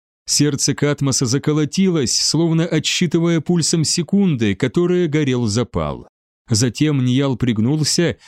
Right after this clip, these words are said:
и длинным низким броском метнул его в дальний конец траншеи.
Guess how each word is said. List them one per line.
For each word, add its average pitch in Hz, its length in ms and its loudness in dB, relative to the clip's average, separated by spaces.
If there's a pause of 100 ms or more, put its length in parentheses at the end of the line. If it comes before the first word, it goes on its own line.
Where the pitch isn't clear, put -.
и 165 120 2
длинным 135 720 2
низким 165 440 0
броском 165 500 0
метнул 185 540 2
его 185 280 2
в 139 100 -4
дальний 160 380 0
конец 127 360 -2
траншеи. 85 720 -2